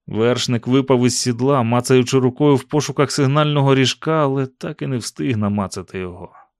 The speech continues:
«Троє готові», подумав Роланд. Він пришпорив вітра, переходячи на галоп. Його друзі вчинили так само і занурилися в хмару куряви разом, стремено до стремена.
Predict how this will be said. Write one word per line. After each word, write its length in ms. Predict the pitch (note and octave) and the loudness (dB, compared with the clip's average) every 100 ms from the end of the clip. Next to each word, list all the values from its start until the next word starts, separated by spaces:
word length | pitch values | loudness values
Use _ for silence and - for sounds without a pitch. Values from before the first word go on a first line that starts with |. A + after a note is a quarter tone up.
| _ _ _ _ | _ _ _ _
«Троє 460 | - G#2 A2 G#2+ G#2 | -16 -10 -6 -4 -4
готові», 680 | G2 G2 - G#2+ E2+ E2 - _ _ _ _ _ | -6 -10 -8 -8 -8 -16 -20 _ _ _ _ _
подумав 400 | A2 G2 F#2 F2+ | -8 -6 -8 -8
Роланд. 300 | F#2+ E2+ E2 _ _ _ _ _ _ - | -10 -12 -18 _ _ _ _ _ _ -16
Він 340 | G2 A2 A2+ | -8 -4 -4
пришпорив 600 | G#2 A2 - C3 B2 A2 A2+ | -4 -8 -4 -2 0 0 -2
вітра, 300 | C3 B2+ A#2+ | -4 -2 -2
переходячи 600 | B2+ A#2 B2+ A2 G2+ A2 | -2 -2 -2 -4 -2 -2
на 140 | A2 | -2
галоп. 500 | A2 A2 G#2+ F2 _ _ _ _ _ | -4 -4 -6 -10 _ _ _ _ _
Його 260 | C3 C3 D3 | -6 -4 -2
друзі 300 | D#3 E3 D3+ | 0 0 0
вчинили 440 | C3+ D#3 D#3 D3 | -2 -2 0 0
так 220 | C3 C3+ - | 0 -4 -4
само 420 | D#3+ D#3 A2 G2+ | -2 0 0 0
і 60 | |
занурилися 640 | G2 G#2+ C3+ C#3 C3+ B2+ B2+ | 0 0 0 0 0 2 -2
в 60 | |
хмару 400 | - C#3 C3+ C3 | -2 -2 2 2
куряви 460 | - C#3 C#3+ C3 C3 | 0 0 2 4 4
разом, 480 | C#3 C#3+ F#2 F2+ E2+ | 4 2 0 -6 -10
стремено 520 | - G#2 G#2+ A2 G#2+ | -4 0 0 0 0
до 120 | G2+ | -2
стремена. 760 | - G#2 G2+ G#2 G#2 F2+ - | -4 -4 0 0 -2 -6 -10